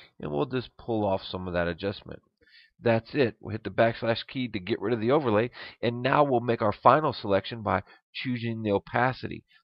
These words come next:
How sharp do you want it, or how bright do you want it? Okay, so we'll change our l-, layer opacity for brightness, and we'll bring it up to somewhere it looks normal, and you can see the difference between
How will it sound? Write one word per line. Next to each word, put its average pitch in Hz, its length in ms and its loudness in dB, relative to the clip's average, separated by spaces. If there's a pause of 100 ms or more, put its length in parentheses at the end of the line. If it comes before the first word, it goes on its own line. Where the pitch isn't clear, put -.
How 117 180 4
sharp 107 400 0
do 101 80 -6
you 101 100 -2
want 95 220 -2
it, 110 120 -2
or 95 140 -2
how 98 140 4
bright 113 540 0
do 95 80 -12
you 92 160 -8
want 82 220 -10
it? - 80 -20 (280)
Okay, 131 300 -10 (460)
so 120 360 -2 (200)
we'll 117 160 -6
change 110 340 -4
our 95 120 0
l-, 90 300 -4
layer 104 300 2
opacity 117 540 -2
for 101 180 -6
brightness, 139 440 0
and 104 100 -6
we'll 101 100 -4
bring 110 220 -4
it 110 60 -4
up 107 120 0 (180)
to 95 140 -12
somewhere 127 360 -2
it 98 80 0
looks 104 280 -4
normal, 147 420 -2 (340)
and 113 160 -6
you 120 60 -4
can 113 160 -6
see 107 400 -4 (240)
the 117 80 -4
difference 113 400 0
between 101 520 -8